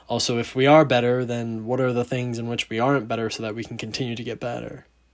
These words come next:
And the other thing which he touches on, which relates to that passion point, is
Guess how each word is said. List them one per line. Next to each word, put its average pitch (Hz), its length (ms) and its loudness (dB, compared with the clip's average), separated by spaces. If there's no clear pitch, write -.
And 147 80 4
the 156 80 8
other 165 140 8
thing 151 220 6
which 143 100 6
he 139 80 4
touches 143 340 4
on, 123 220 2
which 117 220 -6
relates 120 420 0
to 127 120 0
that 101 220 -2
passion 131 460 0
point, 98 400 -10
is 113 320 -10